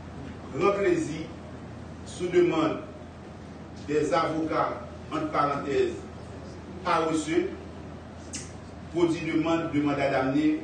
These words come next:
pou eskwokri pou avèk konfyans, se ankò de lensekirite jidisyè, wi, notè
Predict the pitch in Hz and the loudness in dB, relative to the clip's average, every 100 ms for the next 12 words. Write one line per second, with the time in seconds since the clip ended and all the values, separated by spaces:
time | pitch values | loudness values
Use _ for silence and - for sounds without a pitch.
0 | - - 135 135 - 165 - 165 165 156 | -6 -10 -6 -4 0 0 0 -2 0 0
1 | 151 160 180 - - - 160 165 156 139 | 0 -4 -6 -8 -12 -10 -4 0 2 2
2 | 143 139 - 131 127 120 101 - - - | 0 -4 -4 -4 0 -2 -2 -6 -10 -12
3 | - - - - - - - - - - | -12 -12 -12 -12 -12 -12 -12 -12 -12 -10
4 | - - - - - - 151 156 151 185 | -10 -12 -12 -12 -10 0 2 4 4 6
5 | 185 185 - 139 135 - 196 - 185 - | 6 6 2 -2 -2 0 0 2 2 2
6 | 170 165 175 - - - - 165 - - | -2 -2 2 4 2 -4 -4 2 4 4
7 | - - - - - 135 175 180 170 | 0 -4 -10 -10 -8 0 4 4 4